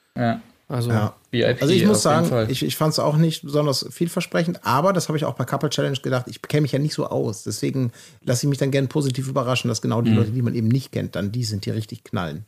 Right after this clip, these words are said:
Speaker 3: Also
Speaker 1: Ja.
Speaker 3: knallen, ne? Ihr wisst.
Speaker 1: Ja, ja. <laughs> Okay.
Speaker 3: Also
Speaker 1: Es
Speaker 3: knallen,
Speaker 1: kommt also,
Speaker 3: ne?
Speaker 1: äh, <laughs> nach diesem Date zwischen den beiden dann zum finalen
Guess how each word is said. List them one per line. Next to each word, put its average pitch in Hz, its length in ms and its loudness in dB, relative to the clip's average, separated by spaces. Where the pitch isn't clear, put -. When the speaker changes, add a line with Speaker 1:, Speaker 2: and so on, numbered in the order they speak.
Speaker 3:
Also 95 240 -2
Speaker 1:
Ja. - 80 -4
Speaker 3:
knallen, 98 420 -4
ne? 107 260 -2
Ihr 90 120 -10
wisst. 98 240 -8
Speaker 1:
Ja, 104 160 0
ja. 110 260 2
<laughs> 170 100 2
Okay. 139 340 4
Speaker 3:
Also 120 180 4
Speaker 1:
Es 160 160 4
Speaker 3:
knallen, 117 180 6
Speaker 1:
kommt - 80 4
also, 170 480 6
Speaker 3:
ne? 139 280 6
Speaker 1:
äh, - 120 4
<laughs> - 0 -
nach 123 360 2
diesem 113 460 2
Date 113 240 2
zwischen 107 260 0
den 104 120 2
beiden 104 260 2
dann 110 280 -2
zum 101 220 0
finalen 110 580 -2